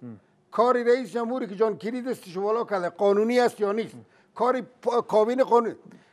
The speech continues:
Speaker 2: این بس-، آدم نشان می‌تونه که بسیار نافهم است.
Speaker 1: بله.
Speaker 2: شما باید بعد از این تو بس کنین، بگون که بله کار پارلمان خلاف قانون است، کار رئیس جمهور خلاف قانون است، راه حل چیست؟
Speaker 1: بله،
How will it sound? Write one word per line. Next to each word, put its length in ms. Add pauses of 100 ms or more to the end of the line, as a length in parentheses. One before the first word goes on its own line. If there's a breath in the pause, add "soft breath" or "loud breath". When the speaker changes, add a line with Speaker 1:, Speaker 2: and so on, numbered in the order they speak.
(120 soft breath)
Speaker 2:
این 220
بس-، 260
آدم 300
نشان 380
می‌تونه 300
که 120
بسیار 280
نافهم 460
است. 280
Speaker 1:
بله. 220
Speaker 2:
شما 300
باید 300
بعد 180
از 100
این 100
تو 120
بس 220
کنین، 260 (160)
بگون 280
که 200 (400)
بله 320 (480)
کار 260
پارلمان 460
خلاف 340
قانون 340
است، 160 (160)
کار 240
رئیس 220
جمهور 240
خلاف 340
قانون 240
است، 160 (260 soft breath)
راه 280
حل 280
چیست؟ 280
Speaker 1:
بله، 140